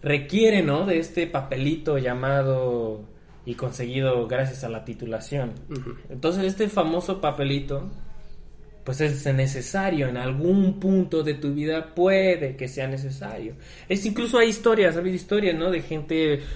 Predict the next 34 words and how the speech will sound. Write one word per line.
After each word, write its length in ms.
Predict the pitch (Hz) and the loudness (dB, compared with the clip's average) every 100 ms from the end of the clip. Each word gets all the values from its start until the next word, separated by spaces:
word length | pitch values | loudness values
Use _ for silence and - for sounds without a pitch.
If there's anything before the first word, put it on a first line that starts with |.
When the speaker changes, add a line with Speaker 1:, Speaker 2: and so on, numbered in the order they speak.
| - | -6
Speaker 1:
así 260 | 139 170 147 | -6 -6 -6
famosísima 1000 | 156 151 143 135 185 202 196 185 170 151 | -6 -4 -4 -6 -2 -2 -2 -2 -2 -4
y 40 | |
no 100 | 156 | -4
estudió. 760 | 175 - 185 175 175 180 180 - - - | -4 -2 0 2 2 2 0 -2 -4 -2
Realmente 440 | 190 254 285 277 247 | 2 4 4 2 0
no 120 | 233 | 0
sabes 340 | - 214 202 | -2 -2 -4
qué 100 | - | -4
pasó 460 | 185 156 - - 175 | -4 -4 -6 -2 0
después 380 | 185 139 165 156 | 0 -2 -4 -4
de 60 | |
ese, 960 | 156 156 143 127 113 110 - - - 127 | -6 -2 -2 0 -2 -6 -12 -20 -4 -2
o 80 | 127 | -2
sea, 220 | - 127 | -2 -4
de 100 | 120 | -2
todo 180 | 139 180 | 4 4
ese 160 | 185 | 4
lapso 560 | 151 147 - - 160 147 | 2 0 -2 -4 0 0
de 80 | 135 | 0
hacerse 320 | 123 139 151 139 | -2 -6 -6 -6
famosos. 760 | 131 127 139 - 247 277 - | -6 -4 -6 -8 -12 -12 -14
Speaker 2:
Claro. 360 | - 117 - 143 | -12 -10 -8 -4
Speaker 1:
No 200 | 143 156 | -2 0
conociste 580 | 214 196 180 165 147 180 | 2 2 2 -2 -6 -8
todo 280 | - 170 165 | -2 0 0
su 180 | 160 135 | -2 -2
lapso 360 | 123 135 - | -2 -2 -2
interno, 680 | 135 120 127 139 143 135 120 - | -2 0 0 0 0 0 -2 -6
porque 280 | 120 127 | -6 -4
muchas 360 | 123 165 - 226 | -2 -2 -2 -4
personas 540 | 185 139 147 143 139 | -2 0 2 2 0
de 180 | 135 127 | 0 0
esas 280 | 131 180 | 0 -2